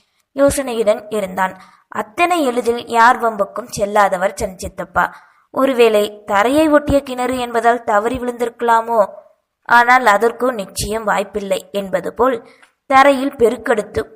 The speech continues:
கிடந்த உதிரமும் அவரின் போஸ்ட்மார்டம் அறிக்கையும் கூறியது.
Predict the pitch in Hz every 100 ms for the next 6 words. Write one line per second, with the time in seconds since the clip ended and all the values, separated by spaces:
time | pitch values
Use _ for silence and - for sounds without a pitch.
0 | - 233 202 185 226 208 208 233 202 214
1 | 285 - 220 196 202 - - 220 220 226
2 | 196 185 - _ _ - 214 214 196 202
3 | 269 - - 214 196 180 180 190 _